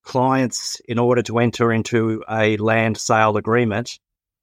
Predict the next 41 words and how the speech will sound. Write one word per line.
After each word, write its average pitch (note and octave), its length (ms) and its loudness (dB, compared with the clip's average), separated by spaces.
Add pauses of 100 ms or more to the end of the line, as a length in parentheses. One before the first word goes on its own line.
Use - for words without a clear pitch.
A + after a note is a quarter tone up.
they're A2+ 80 -2
going A#2 220 2
to G#2+ 60 -2
have A2+ 180 0
to G#2+ 80 -14
be G#2+ 160 2
very A#2+ 340 2
confident A2+ 560 -2
that G#2+ 140 0
they A2 120 2
will G#2 160 0
be G#2 140 2
able A2 280 4
to G#2 160 4
secure A2 420 0
finance B2 500 0
if G#2 80 -6
they G#2 140 -2
need G#2+ 220 -2
to, E3+ 240 2 (800)
or A#2+ 520 2 (540)
they A2 100 0
may A2+ 240 4
have A2 280 0
to, G#2+ 580 2
um, G#2 520 -2 (540)
do A#2+ 140 4
the G#2 120 2
research A#2 600 2
and G2+ 80 -2
talk A2 220 -2
to A2 80 0
their G2+ 120 2
brokers A#2 720 0
or, G2 280 -4
or G#2 140 -4
talk A2 280 -2
to G#2 120 -2
your G#2 280 2
company G#2+ 400 0
about G#2+ 320 2